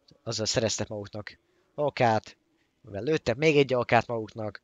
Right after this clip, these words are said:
ezzel a két terror fegyverrel pedig bedarálták az egész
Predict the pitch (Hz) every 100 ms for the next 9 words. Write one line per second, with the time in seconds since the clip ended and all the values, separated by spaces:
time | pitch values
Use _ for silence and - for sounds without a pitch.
0 | _ _ - 127 117 - 117 101 - _
1 | _ _ _ _ _ _ _ _ _ _
2 | _ _ _ - 120 110 104 135 113 113
3 | 110 107 107 113 123 139 92 90 85 98
4 | 98 101 90 85 -